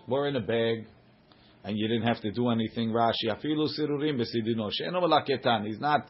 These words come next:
gathering them, "Ve'eno ro'eh otam," and he doesn't see them, "Harei ze metabel," he has to mourn, "kol zman shelo nikberu." Amar Abaye, Ema, say in the Mishnah, "Mepnei shesimchat haregel alav,"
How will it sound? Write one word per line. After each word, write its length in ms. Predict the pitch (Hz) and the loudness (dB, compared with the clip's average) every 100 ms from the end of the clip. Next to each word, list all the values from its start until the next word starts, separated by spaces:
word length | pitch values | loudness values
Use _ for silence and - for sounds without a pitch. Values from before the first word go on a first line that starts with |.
| - | -12
gathering 460 | - 104 117 110 104 | -10 -4 -2 0 -2
them, 240 | 101 120 - - - - - | -4 -6 -12 -20 -20 -20 -4
"Ve'eno 380 | 110 135 151 143 | 0 2 4 4
ro'eh 400 | 131 135 147 135 127 | 4 4 4 4 4
otam," 240 | 135 131 | 4 4
and 80 | 120 | 2
he 60 | 123 | 2
doesn't 280 | 127 120 113 | 2 2 -2
see 220 | 143 120 | -2 -2
them, 260 | 98 120 117 - - - - | -2 -6 -12 -20 -20 -20 -4
"Harei 340 | 104 123 151 | 0 6 6
ze 120 | 135 135 | 6 2
metabel," 580 | 117 - 117 104 117 110 | -2 -2 -2 0 0 0
he 100 | 117 | 0
has 160 | 117 110 | 0 -2
to 120 | 113 | -4
mourn, 240 | 117 117 | -2 -2
"kol 200 | 117 117 98 | -2 -2 -2
zman 200 | 113 117 113 | -2 -4 -4
shelo 220 | 107 117 | -4 -2
nikberu." 720 | 113 113 104 113 113 113 117 - - - - - - | -2 -2 0 2 2 0 -2 -8 -20 -20 -20 -12 0
Amar 280 | 104 104 104 | 2 2 0
Abaye, 680 | 98 104 104 110 147 135 113 113 - - _ - | 0 -2 0 2 4 4 2 -2 -18 -20 _ -2
Ema, 440 | 139 156 120 113 - | 0 2 2 2 0
say 160 | 147 | -2
in 80 | 151 | -2
the 60 | 120 | -2
Mishnah, 580 | 113 - 135 147 123 117 - - - - | -2 -4 0 2 2 0 -8 -20 -20 -4
"Mepnei 540 | 113 113 117 123 151 | -2 2 2 2 4
shesimchat 680 | 151 - 104 117 107 117 117 | 4 2 -2 -6 0 0 2
haregel 480 | 113 110 160 120 113 | 0 2 2 2 0
alav," 560 | 107 113 113 113 104 | 2 2 4 4 2